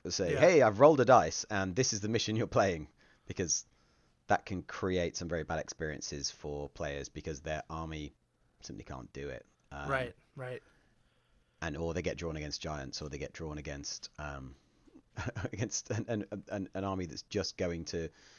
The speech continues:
Speaker 1: be tailored for that particular mission. And if,
Speaker 2: Yeah.
Speaker 1: if, if players get pu-, the missions published beforehand and they tailor their army for one mission, great, they win one mission. What they can do about the other four, you know?
Speaker 2: Yep,
Speaker 1: Um,
Speaker 2: yep.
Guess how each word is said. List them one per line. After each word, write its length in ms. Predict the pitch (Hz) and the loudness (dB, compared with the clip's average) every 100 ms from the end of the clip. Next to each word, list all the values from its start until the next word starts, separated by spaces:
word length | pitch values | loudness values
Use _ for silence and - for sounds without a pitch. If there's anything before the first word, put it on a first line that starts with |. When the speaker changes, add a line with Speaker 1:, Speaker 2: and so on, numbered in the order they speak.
| - _ _ _ _ _ - | -20 _ _ _ _ _ -6
Speaker 1:
be 80 | |
tailored 400 | - 131 120 92 | 0 4 4 2
for 240 | - 117 95 | 0 0 2
that 180 | 87 - | 0 -2
particular 380 | - 90 80 | -8 -6 -6
mission. 420 | 78 76 - 58 - | -6 -6 -10 -12 -6
And 120 | 113 | -2
if, 80 | 117 | -2
Speaker 2:
Yeah. 100 | 131 | 0
Speaker 1:
if, 360 | 120 - - - | -2 -4 -14 -6
if 140 | - - | -6 4
players 420 | 135 180 160 - | 4 6 4 0
get 280 | - 135 - | 2 2 0
pu-, 200 | - 131 | -10 -6
the 80 | 113 | 0
missions 280 | 127 131 127 | 0 0 -2
published 260 | 127 127 | -2 -2
beforehand 380 | - 131 127 135 | -2 0 2 2
and 100 | 117 | 0
they 80 | 87 | 0
tailor 320 | - 135 139 | 2 2 4
their 220 | 135 131 | 4 4
army 220 | 131 135 131 | 4 0 -2
for 120 | 98 | 0
one 220 | 110 117 | 0 2
mission, 340 | 113 - 104 - - - - | -2 -2 -4 -4 -16 -20 -8
great, 240 | - 82 - | 0 0 0
they 80 | |
win 180 | 82 90 | -2 -2
one 180 | 85 82 | -2 -4
mission. 360 | 78 - 69 73 | -6 -8 -12 -8
What 160 | 87 | -8
they 60 | - | -6
can 100 | 78 | -8
do 60 | 78 | -8
about 180 | 71 | -8
the 80 | 131 | -8
other 100 | - | -12
four, 240 | - 67 62 | -12 -12 -10
you 100 | 71 | -12
know? 120 | 73 - | -14 -8
Speaker 2:
Yep, 220 | 143 135 | -6 -4
Speaker 1:
Um, 220 | 95 95 | 2 2
Speaker 2:
yep. 120 | 95 | 2